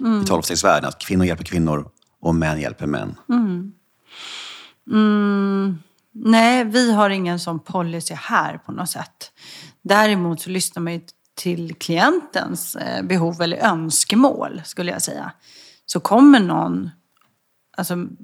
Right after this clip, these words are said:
Speaker 1: och säger så här, "Jag vill gärna ha en kvinnlig terapeut." Ja, då får man det.
Speaker 2: Mm.
Speaker 1: Eh, i alla fall initialt. Sen kanske man kommer fram till att du skulle må bättre av att ha en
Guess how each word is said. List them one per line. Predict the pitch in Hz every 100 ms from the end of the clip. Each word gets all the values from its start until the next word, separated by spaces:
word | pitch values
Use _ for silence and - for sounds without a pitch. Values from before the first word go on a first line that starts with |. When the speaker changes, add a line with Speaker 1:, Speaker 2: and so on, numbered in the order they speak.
| -
Speaker 1:
och | 190
säger | 185 185 214
så | 165
här, | 160
"Jag | 175
vill | 220
gärna | 202 151
ha |
en | 151
kvinnlig | - 160 160
terapeut." | 156 156 - - - - - - _ _
Ja, | - 202 202
då | 220
får | - 220
man | 294 -
det. | - 180 - _ _
Speaker 2:
Mm. | 101 90 92 _
Speaker 1:
Eh, | 175 170 170 196 -
i | -
alla | 190 175
fall | 254
initialt. | 240 233 202 - - - - -
Sen | - 196
kanske | 175 247
man | 254
kommer | 247 233 208
fram | 185 175
till | 170 165
att | 160 -
du | 175 214 226
skulle | - 220
må | 214
bättre | 170 165 - - 165
av | 165
att |
ha | 165 165
en | 160 160